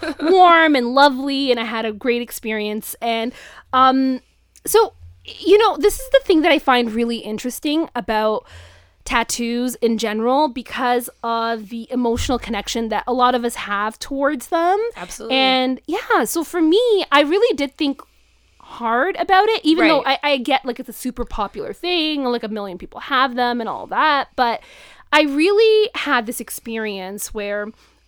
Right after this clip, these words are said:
Speaker 2: I was just like, "Okay, I, uh, am going through this phase," and I just wasn't feeling that great, and then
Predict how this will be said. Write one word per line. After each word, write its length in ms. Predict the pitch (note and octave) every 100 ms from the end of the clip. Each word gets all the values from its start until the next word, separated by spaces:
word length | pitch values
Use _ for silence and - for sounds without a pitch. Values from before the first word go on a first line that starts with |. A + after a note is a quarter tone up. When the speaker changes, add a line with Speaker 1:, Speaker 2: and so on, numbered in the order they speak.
| -
Speaker 2:
I 220 | A#3 A#3
was 140 | A3+
just 160 | A#3+ A#3+
like, 200 | B3+ B3+
"Okay, 720 | C#4 - D#4+ F#4+ F#4+ F#4 F4+ - - - _
I, 760 | B3 B3 B3 B3 B3 B3 B3 B3+ _ _ _ -
uh, 640 | A3+ A3+ A3 A3 A3 A3 -
am 80 | A#3
going 200 | A3+ A3
through 120 | G#3
this 200 | G#3 -
phase," 760 | - F4+ E4+ D#4 D4+ D4 D4 B3
and 160 | A#3+
I 120 | A#3
just 160 | A#3 -
wasn't 240 | B3+ A3+
feeling 260 | G#3 A#3 A3+
that 200 | A3 F#3+
great, 560 | - C#4 C4+ C4 B3+ - -
and 260 | A#3 A#3
then 560 | A3 A#3 A3+ A3+ A3+